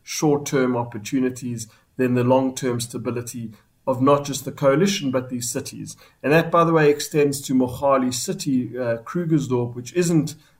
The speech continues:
a metro, but is a large municipality. So essentially,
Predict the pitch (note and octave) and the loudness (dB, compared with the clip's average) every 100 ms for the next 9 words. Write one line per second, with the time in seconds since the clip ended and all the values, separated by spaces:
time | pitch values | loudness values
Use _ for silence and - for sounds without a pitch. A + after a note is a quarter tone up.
0 | _ - B2+ C3+ C3 C3 B2 B2 A#2+ C#3 | _ 0 2 2 0 -2 0 -2 -2 0
1 | C#3 B2+ B2 B2+ B2 B2+ A#2+ B2+ C3+ A2 | 0 2 2 2 0 -4 -4 -6 -2 -2
2 | G#2+ G#2 D#2+ _ _ _ _ _ _ _ | -4 -10 -18 _ _ _ _ _ _ _
3 | _ _ - - D#3+ D3+ D3 G3+ G#3 G#3 | _ _ -8 4 6 8 6 4 4 2
4 | - D3 C3 B2 | 2 2 2 0